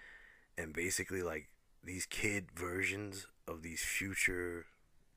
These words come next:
like, warrior people have to avoid being assassinated by them. <laughs> And it, and it's like time and space fold, and then they come back into the past to try to kill, like,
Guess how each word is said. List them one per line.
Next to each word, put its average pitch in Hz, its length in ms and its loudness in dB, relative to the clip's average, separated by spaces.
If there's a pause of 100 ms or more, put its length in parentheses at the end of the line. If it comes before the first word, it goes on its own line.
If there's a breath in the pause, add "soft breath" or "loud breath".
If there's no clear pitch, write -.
like, 67 180 -12 (100)
warrior 90 600 2
people 98 580 -2 (1600 soft breath)
have - 240 4
to 98 140 8
avoid 82 500 2
being 90 260 4
assassinated 101 960 12
by 104 280 12
them. 107 220 0 (140)
<laughs> - 260 12 (1300 loud breath)
And 92 160 0
it, 85 120 -2 (160)
and - 200 -8
it's - 200 -6
like - 260 -12
time 87 300 -2
and 82 100 -4
space 85 400 -4
fold, 85 580 0
and - 120 -12
then 76 120 -10
they 73 220 -12
come 82 240 0
back 80 300 0
into 85 200 -4
the 82 120 -4
past 80 460 6
to 90 60 -2
try 82 280 -2
to 78 100 -6
kill, 82 540 0
like, - 160 -10